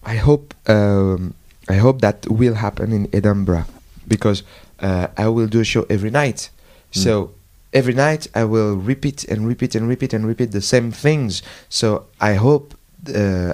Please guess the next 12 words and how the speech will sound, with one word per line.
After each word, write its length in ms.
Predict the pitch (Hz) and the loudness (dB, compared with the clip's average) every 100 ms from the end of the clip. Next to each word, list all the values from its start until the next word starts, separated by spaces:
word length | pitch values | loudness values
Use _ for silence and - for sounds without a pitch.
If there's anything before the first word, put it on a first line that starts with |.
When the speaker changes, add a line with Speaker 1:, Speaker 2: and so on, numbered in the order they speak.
| - | -2
Speaker 1:
I 80 | 95 | -2
will 760 | 101 95 104 127 113 104 95 90 - - - - _ _ - | -2 -2 0 2 2 0 -2 -6 -16 -20 -20 -20 _ _ -2
correct 480 | 110 110 127 - - | 2 2 0 -4 -4
my, 440 | 98 92 87 85 - | -2 0 0 -2 -4
my 280 | 95 92 90 | -2 -2 -2
mistakes 560 | 95 - 139 - - - | -4 -2 -2 -2 -6 -6
Speaker 2:
Yeah. 140 | 90 | -6
Speaker 1:
by 240 | 87 104 101 | 0 0 2
repeating, 640 | 98 110 101 117 127 131 - - | 0 0 0 0 0 -2 -10 -6
and 140 | - 107 | -2 0
also, 600 | 113 110 - 127 139 139 - | 2 2 2 2 2 0 0
um, 760 | 95 92 90 90 87 87 | 0 2 0 -2 -4 -6